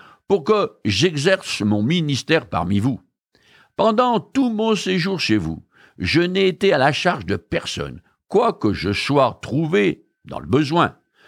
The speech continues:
Ce sont des frères venus de Macédoine qui ont pourvu à ce qui me manquait. En tout,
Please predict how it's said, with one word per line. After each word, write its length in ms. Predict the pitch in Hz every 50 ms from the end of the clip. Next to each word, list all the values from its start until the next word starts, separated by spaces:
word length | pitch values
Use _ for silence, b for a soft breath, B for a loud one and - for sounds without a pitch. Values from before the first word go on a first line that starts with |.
| b b b b b
Ce 200 | - - 240 220
sont 180 | - 240 240
des 160 | 202 175 170
frères 320 | 165 - 143 156 143 117 98
venus 460 | 104 127 165 202 - - 240 226 175
de 80 | - 196
Macédoine 640 | 208 196 - - 113 98 82 71 67 58 - - B B B B B _
qui 80 | - 196
ont 140 | 190 180
pourvu 540 | 139 - 202 196 190 202 226 247 247 226 214 b b b b _
à 140 | 165 180 175
ce 160 | 175 - -
qui 300 | 190 175 - - 196 190
me 160 | 185 202 202 202
manquait. 600 | 196 202 202 180 - - - - - - - _ _ _ _ _ _ _ _ _ _ _ _ -
En 120 | 190 226
tout, 400 | 214 - 285 285 320 320 - -